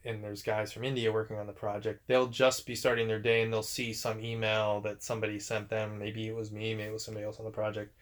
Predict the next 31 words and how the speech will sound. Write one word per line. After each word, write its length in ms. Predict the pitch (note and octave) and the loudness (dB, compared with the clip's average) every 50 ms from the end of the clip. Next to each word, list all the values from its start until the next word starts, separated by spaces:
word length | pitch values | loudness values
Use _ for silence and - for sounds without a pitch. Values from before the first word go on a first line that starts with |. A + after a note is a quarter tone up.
| - - - - - - - - _ | -20 -20 -20 -20 -20 -20 -20 -6 _
earlier 380 | C3+ C3 B2+ A#2+ A#2 A2 G#2 | 4 6 6 6 6 4 2
in 60 | G2 G2 | 2 0
our 300 | G#2 B2 D3 E3 E3+ D3+ | 4 6 8 8 8 6
day, 360 | A#2+ G2+ F#2+ F#2+ G2 G2+ G2 | 4 2 0 0 -4 -6 -6
but 100 | - G2 | -4 2
they're 160 | - C3+ C3+ | 4 4 4
just 200 | B2 A2 G#2 - | 4 2 -2 0
seeing 240 | - C3 B2+ A#2 G#2+ | 0 2 2 2 2
it 120 | G2+ G2 G2 | 0 -4 -4
now 340 | G#2 G#2 G#2 G2+ G2+ G2+ | -4 -4 -2 -2 -2 -2
and 100 | G#2 G#2+ | -2 -2
they've 220 | A2 G#2+ G#2+ A2 A2 | -2 -2 -2 -2 -2
got 200 | - - - - | -2 -2 -2 -6
questions. 680 | - - F#3+ D#3+ - - - A2+ G#2+ G2+ G2+ G#2 - - - - - - - - | 2 4 4 4 4 0 -6 -8 -8 -8 -10 -14 -18 -18 -20 -20 -20 -20 -12 -8
And 100 | - B2 | -6 -6
if 80 | A#2 - | 0 4
I 100 | E3+ F#3+ | 6 8
don't 140 | F#3+ E3 D#3 | 8 8 8
actually 360 | D#3 D3 C#3+ - - C3 B2 B2 C3 C3 | 6 6 6 4 0 -2 -2 0 -2 -2
answer 300 | C#3 C3+ - - C3+ A#2 | -2 -2 -2 -2 -4 -4
those 340 | G#2+ A2+ B2 B2+ B2+ B2 - | -2 -2 0 0 0 -2 -4
questions 800 | - - - A#2 A#2 - - - C3+ B2+ A#2+ A2+ A2 G#2 - - - - - - - - - - - _ _ - | -4 -2 0 0 0 -2 -4 -8 -8 -10 -8 -8 -10 -10 -12 -18 -20 -20 -20 -20 -20 -20 -20 -20 -20 _ _ -8
in 160 | - A2 G#2+ G#2 | -6 -6 -4 -2
my 300 | A#2+ B2 A#2+ A2+ G#2+ G#2 | 0 0 0 0 0 -2
night, 580 | G#2 G2+ G#2 G#2 A#2+ D#3+ G3+ G3 - - - - _ _ _ - - - - - | -2 0 0 2 2 0 -2 -4 -6 -10 -14 -16 _ _ _ -20 -20 -14 0 2
I 240 | B2 B2+ A#2+ A#2 A2+ A2+ - _ - | 2 2 2 0 -6 -10 -12 _ -2
basically 480 | B2+ A#2 A2+ - B2 - - A2 G#2+ | 0 0 0 0 -4 -4 -4 -4 -2
waste 360 | G2+ G#2 A2 A2 G#2+ - - - | 2 2 2 2 2 -4 -4 -2
their 180 | A2+ G#2 G2+ | -2 -2 -2
whole 200 | F#2+ G#2 G#2 G2 | -4 -6 -8 -8
day. 240 | G2 G2+ F#2 F#2+ - | -8 -12 -14 -14 -16